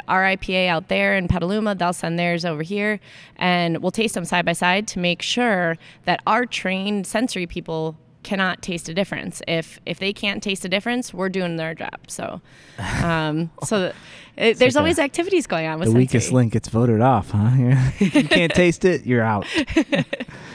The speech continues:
Speaker 2: That sounds awesome. It's like a, it, it reminds me of, like, the sensory stuff my preschooler does. <laughs>
Speaker 1: Yeah, you, just with beer.
Speaker 2: But, but in a way more badass kind of concept.
Speaker 1: Yes.
Speaker 2: So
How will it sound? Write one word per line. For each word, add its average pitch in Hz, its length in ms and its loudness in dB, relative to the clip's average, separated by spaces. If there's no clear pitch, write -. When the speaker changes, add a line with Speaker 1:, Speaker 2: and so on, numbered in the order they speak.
Speaker 2:
That 277 140 -4
sounds 185 240 2
awesome. 135 460 0
It's 123 180 2
like 139 140 2
a, 120 240 2
it, - 180 -6
it 131 100 0
reminds 113 340 2
me 120 80 2
of, 110 60 2
like, 113 100 0
the 107 80 -4
sensory 117 340 2
stuff 107 260 -4
my 104 100 0
preschooler 104 500 2
does. 92 320 -2
<laughs> - 120 -20
Speaker 1:
Yeah, 151 440 2
you, 156 160 0
just 320 180 2
with 392 140 2
beer. 480 420 2
Speaker 2:
But, 135 40 -4
but 123 100 6
in 117 140 4
a 107 100 2
way 120 220 4
more 113 220 2
badass 107 520 0
kind 101 220 0
of - 240 -6
concept. - 640 -4
Speaker 1:
Yes. - 340 -4
Speaker 2:
So 135 340 4